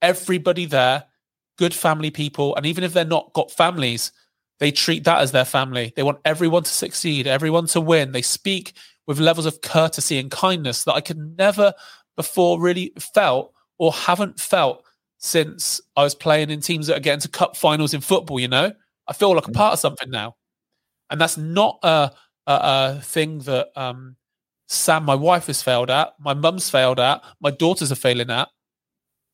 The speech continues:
Speaker 1: But now I feel a part of something. I feel like I belong to something more. It's incredible. And that's where a lot of people make the mistake. They simply don't put themselves into social situations.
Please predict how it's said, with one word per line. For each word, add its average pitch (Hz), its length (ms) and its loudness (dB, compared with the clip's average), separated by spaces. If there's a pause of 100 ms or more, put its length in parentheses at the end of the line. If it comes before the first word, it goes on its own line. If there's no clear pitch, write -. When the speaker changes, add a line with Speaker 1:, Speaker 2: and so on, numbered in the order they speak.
Speaker 1:
But 143 100 2
now 170 220 2
I 202 60 4
feel 165 280 2
a 139 40 -2
part 175 280 2
of - 80 -4
something. 139 380 -2
I 143 40 0
feel 170 140 2
like 151 160 0
I 147 40 -4
belong 160 360 -2
to - 80 -8
something 139 380 -4
more. 151 440 0 (760)
It's 165 140 -6
incredible. 175 640 -2 (420)
And 175 180 0
that's 220 320 2
where 196 160 6
a 180 60 2
lot 185 140 2
of - 100 -8
people 175 240 -4
make 147 160 0
the 139 80 -8
mistake. 139 400 -2
They 135 80 -2
simply 214 500 -2
don't 170 320 0
put 185 140 -8
themselves 143 420 0
into 143 160 -6
social 165 420 0
situations. 127 600 -4